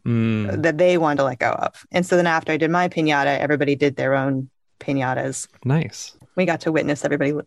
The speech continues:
Speaker 2: you know, release a little something that, 'cause there's always something to release.
Speaker 1: So where can listeners find the P-, Shame Piñata podcast?
Speaker 2: Any place you get your podcasts, it should be there.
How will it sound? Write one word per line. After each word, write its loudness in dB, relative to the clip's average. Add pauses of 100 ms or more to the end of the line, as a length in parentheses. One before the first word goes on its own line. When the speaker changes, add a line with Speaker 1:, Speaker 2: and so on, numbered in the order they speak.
(160)
Speaker 2:
you -2
know, -2
release 0
a 0
little 2
something -6
that, -8 (260)
'cause 0
there's 8
always 4
something -2
to -8
release. -4 (220)
Speaker 1:
So 4
where 4
can 2
listeners 2
find 2
the 4
P-, -14 (300)
Shame 4
Piñata 4
podcast? -2 (260)
Speaker 2:
Any 4
place 2
you -2
get 2
your 4
podcasts, -2
it 0
should 2
be 4
there. 2